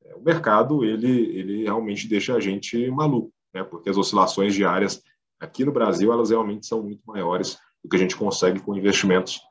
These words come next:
é, lá fora. Isso é uma característica de países emergentes,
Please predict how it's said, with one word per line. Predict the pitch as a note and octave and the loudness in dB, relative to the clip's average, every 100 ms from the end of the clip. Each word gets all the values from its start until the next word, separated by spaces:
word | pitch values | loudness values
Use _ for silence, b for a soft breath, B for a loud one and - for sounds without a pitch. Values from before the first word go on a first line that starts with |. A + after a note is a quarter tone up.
| _ _ | _ _
é, | F2+ F2+ F2+ | -2 0 2
lá | G#2+ | 2
fora. | - F2 D#2+ - _ | 0 -4 -4 -6 _
Isso | E2+ F2+ | -10 -2
é | |
uma | F#2 | 0
característica | F#2 F2 F2+ F2 - | 0 -2 -4 -4 -8
de | F#2+ | -10
países | - F#2 F2+ F2 | -4 -4 -2 0
emergentes, | F#2 A2+ G2 D#2+ - - - | 2 2 0 -2 -6 -12 -14